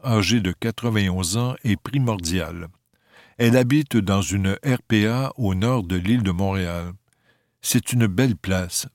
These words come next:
ma mère est bien », dit le fils attentionné, qui n'a pas l'intention de la déménager, même s'il est furieux contre la direction de la résidence. En avril deux mille vingt et un, on a signé le bail, qui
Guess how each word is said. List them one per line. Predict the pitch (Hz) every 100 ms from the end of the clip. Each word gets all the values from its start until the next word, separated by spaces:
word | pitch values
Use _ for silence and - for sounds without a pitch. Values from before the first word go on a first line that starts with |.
| -
ma | 104
mère | 110 120 110
est | 95
bien », | 78 92 98 131 _ _ _ _ _ _
dit | 92 82 117
le | 139 98
fils | - 127 127 -
attentionné, | 104 - 139 - 104 92 90 87 _ -
qui | 92
n'a | 95 101
pas | 147
l'intention | 147 101 87 101 - 139
de | 127
la | 92 82
déménager, | 85 113 123 101 90 80 98 113
même | 113 117 135 123
s'il | - 95
est | 90
furieux | - - 127 98 101 123 117
contre | 95 90 -
la | 92 87
direction | 87 110 98 - 127
de | 120
la | 92 90
résidence. | 98 101 98 92 92 82 - - 92 _ _ _ _ _ _ _ -
En | 104
avril | 107 113 120 165 117
deux | 95
mille | 98 117
vingt | 87 92 87
et | 117
un, | 127
on | 135 95 87
a | 87
signé | - - 113 135
le | 98
bail, | 73 90 95 120 127 - -
qui | - 104